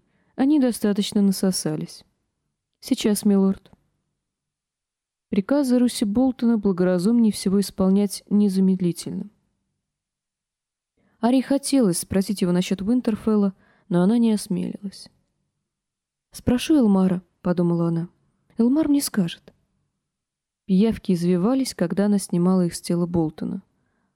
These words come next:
Влажные на ощупь, раздувшиеся от крови. «Это только пиявки», напомнила себе Ария. «Если сжать руку, они лопнут». «Письмо от вашей леди жены».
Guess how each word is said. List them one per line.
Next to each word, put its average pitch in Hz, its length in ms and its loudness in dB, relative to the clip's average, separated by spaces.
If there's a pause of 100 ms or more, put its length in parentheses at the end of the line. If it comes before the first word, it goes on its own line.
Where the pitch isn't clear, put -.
(140)
Влажные 185 460 0
на 170 180 2
ощупь, 220 360 -2 (420)
раздувшиеся 165 720 -2
от - 140 -6
крови. 160 360 -6 (960)
«Это 214 180 0
только 285 280 0
пиявки», 196 680 0 (100)
напомнила 170 500 -2
себе 170 320 -4
Ария. 160 300 -4 (640)
«Если 175 320 0
сжать 165 320 0
руку, 226 380 0
они 175 200 2
лопнут». - 560 -4 (2250)
«Письмо 277 440 2
от 294 140 -2
вашей 254 360 0
леди 240 340 2
жены». 247 420 2